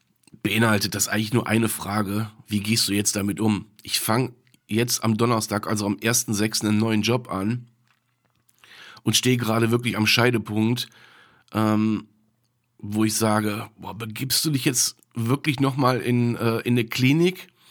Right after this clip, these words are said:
oder, ähm, beantragst du eine Reha? Was machst du jetzt?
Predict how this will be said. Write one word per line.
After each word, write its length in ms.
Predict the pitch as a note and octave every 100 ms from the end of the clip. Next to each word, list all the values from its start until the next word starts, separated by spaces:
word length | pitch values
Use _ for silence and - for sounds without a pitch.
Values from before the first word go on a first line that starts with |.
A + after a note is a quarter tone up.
| - - - - - - _ _ _ _
oder, 1080 | - A#2 A2+ A2+ A2 A2 A2 G2 A2+ A2 G#2+
ähm, 260 | G#2+ A2+ - _ _ _ -
beantragst 640 | G#2+ - C3+ D3 B2+ -
du 40 | B2+
eine 220 | A#2+ G#2+
Reha? 480 | A2+ D3 D3+ E3 D3+ B2+ _ _ _ _ _ _ _ _ _ -
Was 340 | G#2 A2 -
machst 480 | A#2+ D3 - - -
du 100 | C#4
jetzt? 520 | E3+ F#2+ E2+ -